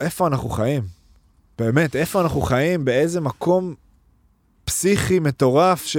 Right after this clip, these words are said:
שכאילו, הנה, החיים ממשיכים, אנחנו מקליטים היום פודקאסט, אני תכף מפה הולך לאיזה טיפול, ו-, וזה קורה לידינו.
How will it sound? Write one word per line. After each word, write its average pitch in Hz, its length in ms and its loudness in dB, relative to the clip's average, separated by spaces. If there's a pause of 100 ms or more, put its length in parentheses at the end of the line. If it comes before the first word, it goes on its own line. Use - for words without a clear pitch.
(180)
שכאילו, 196 420 -4
הנה, 208 180 0
החיים 165 260 0
ממשיכים, 180 440 -2
אנחנו 143 240 -2
מקליטים 135 360 -2
היום 135 120 2
פודקאסט, 127 440 -4
אני 117 140 -4 (240)
תכף 127 280 -8
מפה 123 200 -4
הולך 120 260 0
לאיזה 123 160 -2
טיפול, 127 400 0 (1500)
ו-, 110 60 -10 (180)
וזה 127 240 2
קורה 196 320 4
לידינו. 233 540 2